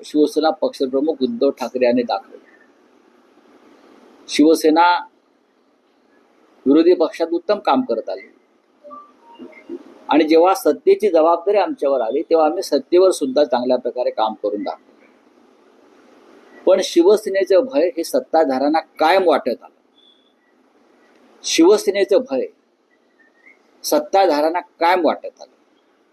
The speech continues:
आणि ते वाटायलाच हवं, अशा पद्धतीनं या संघटनेची बांधणी शिवसेना प्रमुखांनी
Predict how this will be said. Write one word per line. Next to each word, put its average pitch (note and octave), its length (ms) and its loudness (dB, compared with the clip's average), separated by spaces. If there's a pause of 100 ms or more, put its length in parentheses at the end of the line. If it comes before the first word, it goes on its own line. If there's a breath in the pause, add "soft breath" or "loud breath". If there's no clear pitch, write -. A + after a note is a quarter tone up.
(840)
आणि D3+ 160 4
ते F#3 140 0
वाटायलाच E3 640 2
हवं, C3 300 -2
अशा D#3 280 -6
पद्धतीनं C3+ 640 -2
या C#3+ 220 2
संघटनेची C3 760 -6
बांधणी G#2+ 380 -6 (1800)
शिवसेना C#3+ 560 2
प्रमुखांनी C3+ 640 -2